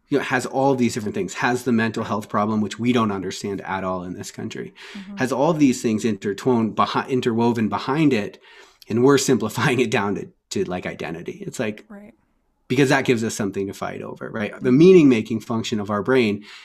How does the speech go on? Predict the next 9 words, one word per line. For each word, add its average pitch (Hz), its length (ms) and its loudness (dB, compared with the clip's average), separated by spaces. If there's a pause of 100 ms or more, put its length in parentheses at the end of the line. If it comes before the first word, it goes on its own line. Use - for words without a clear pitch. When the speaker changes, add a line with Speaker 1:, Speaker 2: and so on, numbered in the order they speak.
(140)
Speaker 1:
is 113 160 -6
being 104 220 0
satiated. 101 800 0 (320)
Meanwhile, 101 840 6 (260)
zero 131 420 4
problems 98 500 -4
are 104 120 -4
being 101 280 -6
solved. 104 560 -2